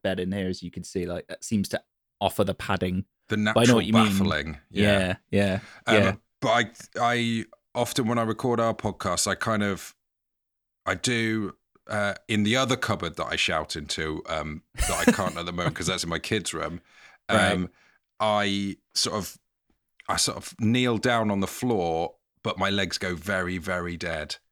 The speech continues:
Speaker 2: And it's a
Speaker 1: Oh,
Speaker 2: real
Speaker 1: wow.
Speaker 2: danger getting down the sta-, stairs afterwards.
Speaker 1: I bet. I bet. I mean,
Speaker 2: I
Speaker 1: your episodes typically, what are they, sort of half hour to an hour? So you're doing that every time?
Speaker 2: Yes, yeah. And it, and we, I, we're real,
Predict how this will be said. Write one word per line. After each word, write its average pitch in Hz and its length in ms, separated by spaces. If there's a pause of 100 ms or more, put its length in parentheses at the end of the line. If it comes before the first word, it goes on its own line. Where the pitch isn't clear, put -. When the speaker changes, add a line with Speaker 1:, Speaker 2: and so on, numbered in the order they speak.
(220)
Speaker 2:
And 90 100
it's - 160
a 113 60
Speaker 1:
Oh, 113 40
Speaker 2:
real 98 260
Speaker 1:
wow. 117 100
Speaker 2:
danger 87 340
getting 85 220
down 85 180
the 80 60
sta-, 87 300 (120)
stairs 80 440
afterwards. 78 640 (560)
Speaker 1:
I 143 80
bet. 135 540 (160)
I 123 160
bet. 135 460
I 123 60
mean, 156 140
Speaker 2:
I - 20
Speaker 1:
your 196 160
episodes 175 520
typically, - 420
what 131 140
are - 20
they, 110 100
sort - 200
of - 60
half 143 220
hour 139 180
to - 140
an 135 120
hour? 170 240
So - 160
you're 123 80
doing 127 260
that 123 180
every 113 220
time? 110 400 (720)
Speaker 2:
Yes, 110 440
yeah. 110 320
And 117 120
it, 123 100
and 117 220
we, 123 240
I, 107 260 (480)
we're 107 380
real, 98 640